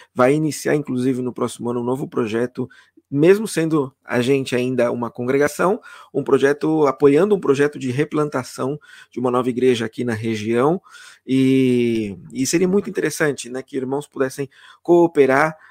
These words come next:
ainda que por um tempo limitado, vir conhecer e apoiar, é, é, fortalecer o ânimo das pessoas aí, de repente,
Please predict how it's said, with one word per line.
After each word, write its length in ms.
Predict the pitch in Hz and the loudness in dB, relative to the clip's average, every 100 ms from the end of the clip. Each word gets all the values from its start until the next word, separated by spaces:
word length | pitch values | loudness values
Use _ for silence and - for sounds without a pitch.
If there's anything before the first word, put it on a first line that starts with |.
| _ | _
ainda 260 | 123 143 147 | -2 -2 -2
que 100 | - | -6
por 160 | 135 | -6
um 80 | 131 | -4
tempo 380 | - 131 - 131 | -4 -4 -4 -4
limitado, 580 | 127 160 - 233 247 151 | -4 -4 -2 0 0 -2
vir 300 | 139 175 202 | -2 -2 -2
conhecer 640 | 147 127 - - 151 160 | -4 -6 -8 -4 -2 0
e 100 | 147 | 0
apoiar, 680 | 127 - 117 113 123 131 131 - - - _ | -2 -4 -6 -2 0 0 -2 -8 -20 -20 _
é, 440 | 113 120 117 113 110 113 113 | -2 0 2 0 -2 -6 -12
é, 340 | 107 110 110 110 _ _ _ | -8 -6 -6 -8 _ _ _
fortalecer 680 | - 131 131 120 - 170 175 | -8 -4 -2 -4 -4 0 2
o 120 | 151 | 2
ânimo 280 | 202 220 151 | 2 -2 -4
das 160 | 135 | -4
pessoas 500 | - 135 - 135 127 | -6 -10 -4 -2 -2
aí, 380 | 110 113 123 143 | -4 -6 -2 -2
de 100 | 113 | -4
repente, 480 | 107 - 127 123 131 | -8 -6 -8 -8 -12